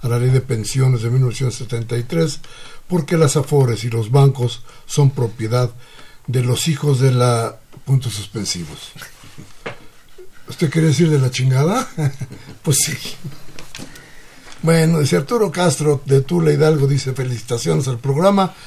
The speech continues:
porque nos hacen conscientes de la situación del plástico y para poder aplicarlo aquí en el municipio".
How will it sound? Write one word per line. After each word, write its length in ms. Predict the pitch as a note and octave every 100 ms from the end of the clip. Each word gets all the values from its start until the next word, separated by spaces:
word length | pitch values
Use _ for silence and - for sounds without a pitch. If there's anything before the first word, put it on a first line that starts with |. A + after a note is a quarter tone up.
| - - -
porque 240 | C#3+ D#3+
nos 140 | C#3 D#3+
hacen 240 | D3+ D#3
conscientes 640 | - C3 - D#3+ D3+ C#3
de 80 | B2
la 80 | A2+
situación 460 | - - A2+ C#3 A#2+
del 120 | A2+
plástico 600 | C3 C3 - B2+ C3+ B2+ - - -
y 60 | C3+
para 240 | C3+ B2
poder 240 | C3+ C3+
aplicarlo 580 | C3 B2+ G#2+ C3+ A#2+ A#2+
aquí 360 | A2 - E3 D#3
en 140 | A2+
el 80 | F#2+
municipio". 680 | F2+ F2+ E2+ F2+ D#2+ - F2+